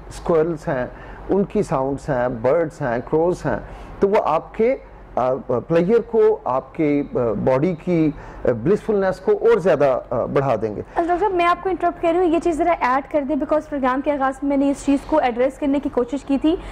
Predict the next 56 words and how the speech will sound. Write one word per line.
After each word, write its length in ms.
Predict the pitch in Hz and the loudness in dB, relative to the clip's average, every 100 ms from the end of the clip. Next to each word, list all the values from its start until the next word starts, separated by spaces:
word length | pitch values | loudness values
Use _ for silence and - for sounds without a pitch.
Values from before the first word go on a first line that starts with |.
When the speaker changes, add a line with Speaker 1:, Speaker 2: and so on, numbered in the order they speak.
| - - - | -12 -6 0
Speaker 2:
कि 200 | 359 359 - | 2 2 2
yoga 420 | 214 254 262 320 | 2 4 4 4
को 120 | 349 | 4
normally 440 | 339 277 277 294 311 | 2 2 2 2 2
हम 120 | 285 | 4
ये 60 | |
assume 320 | 277 220 269 269 | 2 2 2 2
करते 280 | 262 254 | 0 0
हैं 80 | 277 | -2
कि 60 | 277 | 0
आपको 220 | 240 277 | 0 -2
पता 180 | 247 277 | -2 0
है 60 | |
बहुत 160 | 247 247 | 0 0
सारे 180 | 269 254 | 0 -2
gestures, 680 | 254 233 - 269 269 - - | 0 0 0 -2 -2 -10 -2
बहुत 200 | 247 240 | 0 0
सारे 160 | 262 247 | 0 0
words, 360 | 220 233 240 | 0 -2 -2
जैसे 200 | 254 262 | -4 -4
कि 100 | 254 | -2
break 240 | 214 226 226 | 0 0 0
में 80 | 233 | -2
भी 60 | |
आप 100 | 233 | 0
बता 200 | 220 220 | -2 -2
रहे 100 | 220 220 | -2 -2
थे 120 | 285 311 - | -4 -4 -2
Speaker 1:
हम्म। 120 | 175 | 0
Speaker 2:
कि 80 | 285 | 2
ये 200 | 262 294 | 4 2
एक 60 | 285 | 2
मंत्रा 360 | 240 240 240 269 | 2 2 2 2
है, 140 | 277 | 2
अगर 140 | 254 247 | 2 0
आपको 200 | 254 247 | 0 -2
बहुत 260 | 254 262 | -2 -2
ठंड 180 | 262 247 | -2 0
लग 160 | 233 226 | 0 0
रही 100 | 226 | -2
हो 60 | |
तो 100 | 240 | 0
आप 140 | 240 233 | -2 -2
इस 120 | 226 | -2
तरह 140 | 247 | -2
से 140 | 247 262 | -2 -2
करें 200 | 247 240 | -2 0
तो 100 | 247 | 0
आपकी 220 | 233 254 | 0 -2
body 320 | 226 226 349 - - - | -2 -2 -4 -8 -10 0
warm 280 | 233 262 254 | 4 6 4
अप 120 | 247 | 2
हो 80 | 226 | 0
जाती 300 | 226 214 240 | -2 -2 -2
है। 100 | 220 | -2
Speaker 1:
जी। 200 | 147 | 0